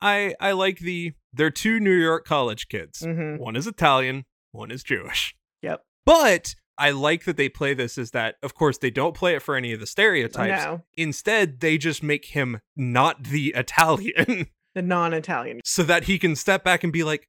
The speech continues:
Speaker 1: "What the fuck is your cousin doing?"
Speaker 2: Yep.
Speaker 1: <laughs> He's going to get us put in jail for the rest of our lives.
Speaker 2: Mm-hmm.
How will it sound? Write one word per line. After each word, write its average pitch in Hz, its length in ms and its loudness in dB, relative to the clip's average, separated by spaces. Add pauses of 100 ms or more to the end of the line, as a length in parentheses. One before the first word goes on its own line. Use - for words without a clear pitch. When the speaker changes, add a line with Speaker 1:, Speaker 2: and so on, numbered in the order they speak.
(220)
Speaker 1:
"What 190 280 4
the 440 80 6
fuck - 240 0
is 269 120 0
your 262 80 2
cousin 170 540 2
doing?" 135 580 -2
Speaker 2:
Yep. - 200 -8 (560)
Speaker 1:
<laughs> - 520 -8
He's 269 220 -2
going 226 520 0
to - 120 -6
get 151 300 0
us 143 160 2
put 139 260 0
in 135 160 -2
jail 104 380 -10
for - 160 -4
the 117 100 -2
rest 104 300 -10
of 117 100 -12
our 98 160 -18
lives. - 680 -16 (300)
Speaker 2:
Mm-hmm. 202 220 -6